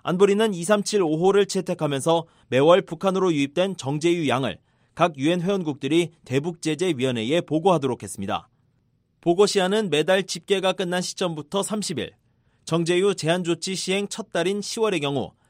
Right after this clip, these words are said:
각 회원국이 시월 일 일부터 삼십일 일까지 유입한 양을 삼십 일 이내, 즉 십일월 삼십 일까지 보고해야 하지만 아직까지 이를 이행한 나라가 없습니다.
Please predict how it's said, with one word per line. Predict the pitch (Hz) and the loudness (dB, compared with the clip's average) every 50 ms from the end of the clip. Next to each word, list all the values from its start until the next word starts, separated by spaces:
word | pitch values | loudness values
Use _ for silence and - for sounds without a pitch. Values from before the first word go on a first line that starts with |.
| _ _ _ _ | _ _ _ _
각 | - 170 180 170 - | -2 0 0 0 0
회원국이 | 208 208 208 185 156 139 127 147 165 180 170 - _ _ | 0 0 0 0 -2 -2 0 2 0 0 0 -6 _ _
시월 | - - - 220 214 214 214 208 196 | -12 -8 -2 2 4 4 4 4 2
일 | 196 190 | 2 2
일부터 | 208 202 165 170 160 - 202 202 | 2 2 2 -2 -4 -2 -2 -2
삼십일 | 202 - 214 214 196 190 214 190 202 214 202 | -2 -2 -4 -6 -6 -6 -8 -6 -6 -2 0
일까지 | 214 208 202 - 175 165 160 190 190 | 0 0 0 -2 -2 -2 -2 -6 -8
유입한 | 143 131 151 175 147 - 180 165 143 | -6 -6 -6 -6 -6 -6 -6 -4 -2
양을 | 135 127 131 113 87 - _ _ _ _ _ _ | -2 -2 -4 -4 -6 -10 _ _ _ _ _ _
삼십 | - - 214 208 190 185 214 190 | -8 -6 -6 -4 -4 -4 -2 -2
일 | 180 143 | -2 -2
이내, | 131 147 139 113 82 - _ _ _ _ - | -2 -4 -4 -4 -6 -8 _ _ _ _ -4
즉 | - 175 180 - | -4 -4 -4 -4
십일월 | - - - 196 190 214 208 208 202 | -8 -10 -10 -4 -2 0 0 0 0
삼십 | - 202 214 190 185 180 | -2 -4 -6 -6 -4 -4
일까지 | 180 165 - - 127 127 143 151 151 | -4 -4 -2 -4 -4 -4 -4 -6 -8
보고해야 | - - 139 135 143 170 170 165 160 147 127 | -6 -6 -6 -4 -2 0 0 2 2 0 0
하지만 | 110 98 104 113 143 156 160 - _ _ _ _ | -2 -4 -4 -4 -4 -4 -4 -8 _ _ _ _
아직까지 | 131 139 147 156 - 160 160 180 196 | -4 -4 -2 -2 -2 -2 -2 -2 -6
이를 | 156 123 151 156 190 190 170 | -6 -6 -2 0 0 0 -2
이행한 | 131 139 147 160 180 185 185 180 156 | -2 -4 -2 -2 0 0 -2 -2 -2
나라가 | - 98 92 104 117 160 165 | -2 -4 -4 -2 -2 -2 -2
없습니다. | - - 107 - - 143 120 104 98 87 82 - | -2 -4 -8 -8 -8 -6 -6 -4 -4 -6 -8 -10